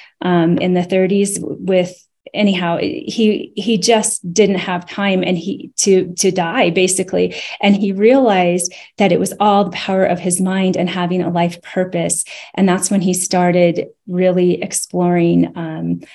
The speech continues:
flower essences. And he came up with thirty-eight different essences to address very specific emotional, um, ba-, imbalances.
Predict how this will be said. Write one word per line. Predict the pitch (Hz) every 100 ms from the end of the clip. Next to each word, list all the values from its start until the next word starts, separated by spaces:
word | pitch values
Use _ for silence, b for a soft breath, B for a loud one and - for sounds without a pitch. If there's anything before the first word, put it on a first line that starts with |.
| B
flower | _ 190 175 175
essences. | 175 - 180 175 165 160 -
And | 180 170
he | 180
came | 175 190 175
up | 170 175
with | 175 175
thirty-eight | 185 180 175 165 160 -
different | 170 170 - 170 - B B -
essences | 196 190 180 175 170
to | - 180
address | 175 175 175
very | 175 180 180
specific | 175 - 175 - 180 175 202
emotional, | - 185 170 170 - 180 175 170 170
um, | 175 165 160
ba-, | 160 170 -
imbalances. | 190 175 165 165 196 208 269 320 -